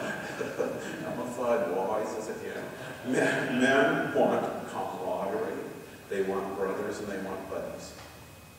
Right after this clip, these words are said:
All right? And that tends to be, uh, uh, in addition to, particularly in a church situation, situation where they want the opportunity to minister with gifts that, have, that they have been given. But they want to do it also with people that they feel comfortable with and that they can,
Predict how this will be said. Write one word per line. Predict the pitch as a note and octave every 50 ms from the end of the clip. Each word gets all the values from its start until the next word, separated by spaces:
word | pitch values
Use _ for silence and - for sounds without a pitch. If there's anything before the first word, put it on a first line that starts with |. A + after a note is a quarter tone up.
| - -
All | - - -
right? | - - - - - G2+ G#2
And | G#2 G#2 G#2+
that | A#2 A#2 A#2 - - -
tends | - B2+ - B2 -
to | - A#2
be, | G#2+ G#2+ A2
uh, | A2+ - - - -
uh, | - - - - - - - G3+
in | A3 B3 B3
addition | - E3+ - - - - - - -
to, | - - - - - - - -
particularly | - - - D3 C#3 B2+ A#2+
in | -
a |
church | - C#3+ C3 -
situation, | B2 A#2+ - - B2 A2+ G#2+ G#2+ G#2+ - G#2+
situation | - - - - G#2+ G#2 G2 G2 G2 G2 G2
where | G2 G2+
they | G2 F#2+ - -
want | F#2 F#2 F#2 F#2 F#2
the | - - G2 - - - - - - G#2+
opportunity | A2 - - - - A2+ G#2+ G#2+ - -
to | F#2+
minister | F#2+ G2 G2+ G#2 - - - G#2+ - - - - F#2+
with | - - - - -
gifts | G#3 G3 - -
that, | - - -
have, | - - - - - - - - -
that | - - -
they | -
have | - -
been | - - - E2+
given. | F2+ F#2 - - - - - - - - - - - - - - - -
But | - G2 F#2+
they | G2+ G2 F#2+
want | F#2+ F#2+ - -
to | - G2+
do | G2+ G2+ G2 G2+
it | G2 F#2+
also | G2 G2 G2 G2 G#2
with | G2 G2 F#2+ - - G#2
people | G#2 G2+ - G2 F#2+ F#2+
that | - F#2+ -
they | - F#2+
feel | - - -
comfortable | - - - - - - - -
with | - A3 - - - - - - - - - G2+
and | G2+ F#2+
that | F#2 F#2 -
they | F#2 F#2+ F#2 F2+
can, | F2+ F#2 F#2